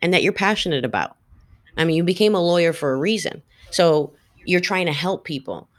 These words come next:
Help people in the best way you can. That's in whatever method of communication that is easy for you to communicate in, whatever that might be. So that's literally bringing everything that him and I are both saying together. And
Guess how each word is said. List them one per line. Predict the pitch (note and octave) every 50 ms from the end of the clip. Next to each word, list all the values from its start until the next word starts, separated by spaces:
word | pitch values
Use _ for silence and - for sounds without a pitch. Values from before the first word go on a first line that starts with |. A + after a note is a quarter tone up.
| _ _ _
Help | - F3 A3+ A3+ -
people | - A3 G#3 G#3 G#3 G#3 G3+ G3 - - _ _
in | - D#3+ D#3
the | D3+
best | D3+ D3+ C#3+ D#3 D3 -
way | - D3 C#3+
you | C#3 C#3+ C#3+
can. | C#3+ - - G#3 G#3+ F3+ - - - - _ _ -
That's | - C#3 C#3 C3+ - -
in | D3 C#3+ C#3 B2
whatever | C3 C#3 C#3 C#3 C#3 C#3+
method | C#3 C#3 C#3 C3 - D3
of | D3 D3
communication | - - D3+ D3 C#3+ C#3+ C#3+ - D#3+ D#3 D#3 - - D#3 D#3 D3+
that | D#3 D3 D3+
is | D3+ -
easy | - G#3+ G#3+ F#3+ F3 E3
for | - - C#3+
you | C3+ B2+ B2+
to | C3
communicate | B2+ - - D3 E3+ G3 F#3+ E3+ - D3 B2+ A#2 G2
in, | E2+ C#2+ B1+ - - _ - - - _
whatever | - A2 B2 C3 B2+ A2+ B2+
that | B2 C3+ C3 -
might | - D3 C#3+ C#3 -
be. | A#3 A3+ F#3 A2+ D2 - - - - - - _ -
So | - - E3+
that's | E3+ F3 F3 - - _
literally | - F3 G3+ G#3 G#3+ G3 F3+ D#3+
bringing | D3 E3 E3 D#3+ D#3+ D3+ D3
everything | - D3+ D3+ D3+ D3 D3+ C#3+ C#3
that | C3+ A#2 -
him | C#3+ D3 C#3+ C#3+
and | C3+ C3
I | C3 B2+
are | B2+ B2+
both | B2+ B2 C3+ C#3+ D#3+ D#3
saying | - - C#3+ C3+ C3 B2 B2 B2+ C3 - _ _ _ -
together. | - - D3 D#3+ D#3 C#3+ A#2 F2+ C#2+ - - _ _ _ _ _ - - _ - _ -
And | - C#3 C#3 C3+ C3+ C3+ - -